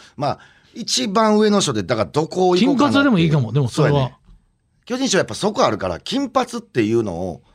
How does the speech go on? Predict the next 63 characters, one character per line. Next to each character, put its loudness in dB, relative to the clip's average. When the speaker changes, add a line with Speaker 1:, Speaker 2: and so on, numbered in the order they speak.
Speaker 1:
残 -4
し -2
た 0
い 0
か -14
ら、 -10
も -6
う 0
や 2
め 2
は 0
る 0
か 0
も 2
し -6
れ -6
な -10
い。 -10
も-、 -4
も -2
し -6
か -6
し -8
た 0
ら 4
金 4
髪 2
を。 2
Speaker 2:
ほ -18
ん -14
ま -4
や。 -6
Speaker 1:
だ -
か -18
ら -2
今。 2
Speaker 2:
あ、 0
で 4
も 2
絶 0
対 -4
い 0
い 0
と 2
思 -2
う。 -20
そ -2
う。 -14
な 2
ん 2
て 0
い -4
う -6
の？ -14
Speaker 1:
な -6
あ。 0
Speaker 2:
め 4
っ -14
ち 0
ゃ 4
な 4
ん -2
か 0